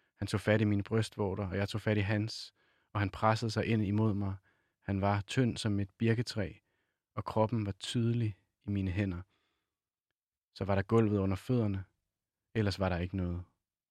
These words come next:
Jeg var også helt tom inde i hovedet. Jeg åbnede hans håndklæde, og hans pik slog mod mit lår. Jeg satte mig på knæ og tog den i munden. Endelig. Hans baller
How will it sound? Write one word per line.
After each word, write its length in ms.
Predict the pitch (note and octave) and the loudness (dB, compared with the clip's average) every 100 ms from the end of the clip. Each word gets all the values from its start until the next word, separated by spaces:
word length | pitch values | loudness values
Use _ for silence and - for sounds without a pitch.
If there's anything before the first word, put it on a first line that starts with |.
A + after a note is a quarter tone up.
| _ _ | _ _
Jeg 100 | G2+ | -2
var 60 | G2 | 0
også 200 | G#2 A2 | 0 0
helt 220 | A#2 F#2+ | -2 -2
tom 300 | - G#2 F#2+ | 0 0 0
inde 180 | G2 G2 | -2 0
i 40 | |
hovedet. 420 | F#2 F#2+ F#2+ F#2 _ _ _ _ _ _ _ _ _ _ _ _ _ _ _ _ - | 0 -2 -4 -6 _ _ _ _ _ _ _ _ _ _ _ _ _ _ _ _ 6
Jeg 100 | B2 | 8
åbnede 280 | D3 E3 | 10 10
hans 160 | C#3+ A#2+ | 8 6
håndklæde, 500 | A2 B2+ C3+ C#3+ B2+ | 2 2 2 2 4
og 80 | G#2+ | 2
hans 220 | G#2+ - | 2 -2
pik 300 | - C3 - | -2 -4 -2
slog 400 | - C3 B2+ F2+ | -4 0 0 2
mod 180 | A2+ A2 | 2 4
mit 180 | G2+ G2+ | 2 0
lår. 460 | G#2+ G2+ F#2+ - _ - | -2 -2 -6 -12 _ -6
Jeg 100 | G#2 | 0
satte 220 | A2 G#2+ | 0 0
mig 100 | G2 | -4
på 100 | G2+ | -6
knæ 360 | - B2 A#2 - _ _ | -4 -2 -2 -4 _ _
og 140 | - | -10
tog 180 | - G#2 | -4 -2
den 80 | G#2 | 0
i 20 | |
munden. 480 | G#2 G#2+ G2 F2 F#2+ _ _ _ _ _ _ _ | 2 0 -2 -8 -16 _ _ _ _ _ _ _
Endelig. 440 | G2 F#2 F2+ F2+ - _ _ _ _ _ _ _ _ _ _ - | -4 -2 -6 -10 -16 _ _ _ _ _ _ _ _ _ _ -6
Hans 160 | F#2+ | -6
baller 460 | - F#2 F2+ G2 | -4 -2 0 -2